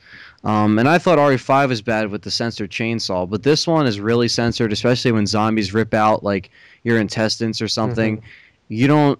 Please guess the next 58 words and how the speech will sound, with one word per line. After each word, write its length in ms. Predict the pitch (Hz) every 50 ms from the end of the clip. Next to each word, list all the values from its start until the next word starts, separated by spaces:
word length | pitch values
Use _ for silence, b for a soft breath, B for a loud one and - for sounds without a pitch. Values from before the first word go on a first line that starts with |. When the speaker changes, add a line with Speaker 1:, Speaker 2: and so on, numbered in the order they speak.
| _ -
Speaker 1:
really 320 | 127 135 135 131 127 123
see 260 | 110 - - - 147 143
it. 60 | 117
It's 120 | 131 -
like 260 | - 147 139 120 -
it 60 | - 123
rips 280 | 120 147 156 - -
out 140 | 160 160 151
your 100 | 160 156
intestines, 400 | 147 - - 151 147 127 131 110
but 160 | - 127 127 98
you 160 | 131 135 135
still 240 | - - - 160 147
see 160 | - - 143
your 160 | 139 135 123
clothes 360 | - - - 139 135 127 117
perfectly 400 | - - 139 123 - - - 131
fine, 400 | 120 - - 123 123 123 123 123
pristine. 640 | 117 - 123 113 - - 123 123 123 123 123 123 120 b b b b b b b b b b
Uh, 180 | - 101 101 101
a 40 | 98
lot 240 | 101 107 120 135 151
of 80 | 151 -
things 240 | - 151 143 123
are 60 | 123 113
censored, 580 | - - 127 120 117 - - 123 117 113 -
cut 200 | - - 113 110
out. 320 | 107 107 107 107 107 104 - _ _ _ _ _ _ _ _
Um, 480 | - 95 95 95 92 92 95 95 92 95 - _ _ _ _ _ _ _ _ _ _ -
the 80 | 139
blood 460 | 120 - 123 123 135 139 143 143 131
doesn't 260 | 113 135 127 117 135 117
really, 300 | 117 127 127 123 127 -
it 100 | - 135
just, 260 | 123 147 156 135 - - _ _ _ -
some 220 | - - 165 170
of 60 | 180
the 80 | 165 160
graphics 600 | 120 131 131 131 135 131 - 147 139 - - - -
aren't 260 | 131 123 127 131 - -
up 160 | 127 120 -
to 80 | - 113
par 400 | - - - 107 110 110 113 113
with 240 | 104 107 104 - -
what 300 | 107 113 113 110 107 -
R 200 | - 110 110 107
E 20 | 104
five 320 | - - 131 139 143 110
was. 160 | 95 92 87
Maybe 300 | 104 117 120 127 120 123
it's 180 | 117 110 - -
just 180 | - 117 - -
a 40 | 113
different 400 | 98 117 107 - 110 107 101 -
tone 400 | - - 135 135 139 139 139 139
of 60 | 127
the 80 | 127 131
game. 480 | 113 127 127 123 123 123 123 127 120